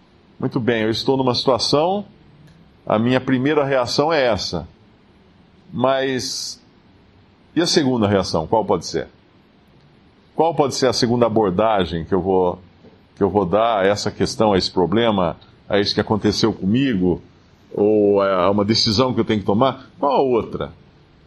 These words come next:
Porque nós sabemos que nós colhemos fruto das nossas decisões erradas. Nós tomamos uma decisão errada, e aí as-, a vida inteira depois nós não ficamos colhendo frutos daquela decisão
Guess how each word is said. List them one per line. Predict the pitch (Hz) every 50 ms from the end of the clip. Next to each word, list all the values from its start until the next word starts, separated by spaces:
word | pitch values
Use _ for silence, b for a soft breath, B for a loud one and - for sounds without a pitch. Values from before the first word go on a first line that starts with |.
| _ _ _ _ _
Porque | - 135 131 - 160
nós | 170 175 160
sabemos | - 160 151 190 196 185 175 180
que | 180
nós | 170 170 160 -
colhemos | - - 135 127 139 170 202 214 185 135 110 -
fruto | - - - 135 156 202 233 233 - - - 95 90 80 - - _ b b b b b b _ _ _ -
das | - 92 143 170 165 156
nossas | 156 156 165 - - 180
decisões | 170 190 180 - 214 185 160 160 156 170 180
erradas. | 233 214 180 165 165 165 156 104 82 76 - - - - -
Nós | 92 101 - -
tomamos | 120 117 110 127 160 185 196 170
uma | 156 139
decisão | 127 120 113 - 104 98 110 110
errada, | 98 87 85 92 117 156 196 185 120 87 71 - - _ _ _ _ _ - - - _ - - - _ _ -
e | - 104 110 113
aí | 117 123 120 120 127 135 143 160 175 185
as-, | 196 202 190 180 170 175 170 170 170
a | 165
vida | 151 139 180 180 226
inteira | 277 247 - 233 226 220 208
depois | 170 135 110 98 147 156 175 196
nós | 190 180 170 185 190 190 180
não | 214 202 190 - -
ficamos | - - 202 190 185 185
colhendo | - 190 165 160 175 180 180 175
frutos | - - - 156 160 165 160 -
daquela | 165 156 - 160 165
decisão | 156 151 - 175 156 120 135 143 147